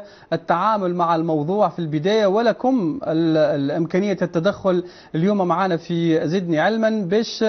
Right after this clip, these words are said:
تثريوا الحوار، وأيضا إذا كان ثم أسئلة تحبوا تسألوها مرحبا بكم للأستاذين أحمد بوشحيمة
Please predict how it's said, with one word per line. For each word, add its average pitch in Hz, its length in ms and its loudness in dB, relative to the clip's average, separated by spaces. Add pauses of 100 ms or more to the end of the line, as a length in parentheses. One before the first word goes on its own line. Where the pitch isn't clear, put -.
(180)
تثريوا 220 380 -2
الحوار، 214 460 0
وأيضا 254 360 0
إذا 240 180 0
كان 226 200 -2
ثم 226 280 2 (460)
أسئلة 208 320 0
تحبوا 185 280 -2
تسألوها 175 440 0
مرحبا 170 300 -2
بكم 220 500 -2
للأستاذين 185 1300 -2
أحمد 165 300 -4
بوشحيمة 202 560 0